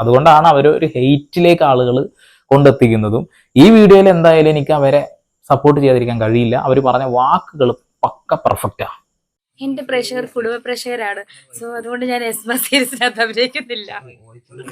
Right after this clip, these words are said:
Speaker 1: ഓക്കെ, ഓക്കെ, ഓക്കെ, വിഷയം മാറി.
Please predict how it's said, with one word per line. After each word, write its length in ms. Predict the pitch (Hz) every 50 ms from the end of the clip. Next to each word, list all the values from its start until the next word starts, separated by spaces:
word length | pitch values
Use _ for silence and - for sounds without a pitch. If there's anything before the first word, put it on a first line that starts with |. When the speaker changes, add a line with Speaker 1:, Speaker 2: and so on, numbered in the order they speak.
| - _ _ _ _ _ _ _ 127
Speaker 1:
ഓക്കെ, 220 | 117 113 - 117
ഓക്കെ, 220 | 113 107 - -
ഓക്കെ, 240 | 104 104 - - - - _ _ _ _ _ _ _
വിഷയം 400 | 123 113 - 135 131 131 131 123
മാറി. 380 | 117 117 113 113 113 120 143